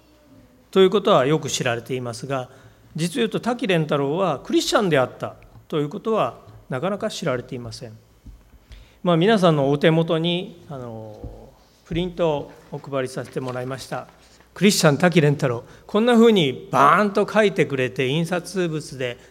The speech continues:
出してくれたのはもうこの、このコピーさせていただいた、えー、これは滝廉太郎記念館の、で売ってる、えー、ミステリアス武田キリシタンという、この中の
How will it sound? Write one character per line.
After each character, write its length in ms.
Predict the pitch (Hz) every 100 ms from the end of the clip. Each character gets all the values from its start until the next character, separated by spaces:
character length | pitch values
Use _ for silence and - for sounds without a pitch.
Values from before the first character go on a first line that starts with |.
| -
出 180 | 139 151
し 180 | -
て 80 | -
く 120 | 131
れ 100 | 123
た 140 | 117 127
の 100 | 117
は 80 | 110
も 200 | 123 120
う 20 |
こ 140 | 151
の、 200 | 147 147 - - - - _
こ 160 | - 160
の 340 | 160 160 - - - - _ _ _ _ _ _ _
コ 140 | - 175
ピ 140 | 160
ー 20 | 131
さ 200 | - 110
せ 40 |
て 100 | -
い 60 | 123
た 140 | 131
だ 60 | 120
い 80 |
た、 340 | 113 127 113 - - - _ -
え 300 | 131 117 117
ー、 40 | -
こ 80 |
れ 80 | 147
は 320 | 139 139 135 -
滝 220 | 180 165
廉 140 | 147
太 120 | 135
郎 80 | 135
記 100 | 131
念 200 | 147 143
館 260 | - 123 139
の、 340 | 170 165 135 - _ _ _ _ _ _ _ _ _ _ _ -
で 120 | 160
売 80 | 147
っ 20 |
て 260 | 139 - 143
る、 220 | 135 135
え 320 | 127 113 110
ー、 60 | 107
ミ 80 | 135
ス 140 | -
テ 100 | -
リ 140 | 170 147
ア 80 |
ス 120 | 123 -
武 260 | 151 160
田 120 | 151
キ 140 | 156 -
リ 100 | 139
シ 120 | -
タ 140 | 127
ン 180 | 107 120 -
と 80 |
い 80 | 123
う、 60 | 110 113 127 _
こ 140 | - 170
の 160 | 160
中 240 | 160 160 139
の 160 | 113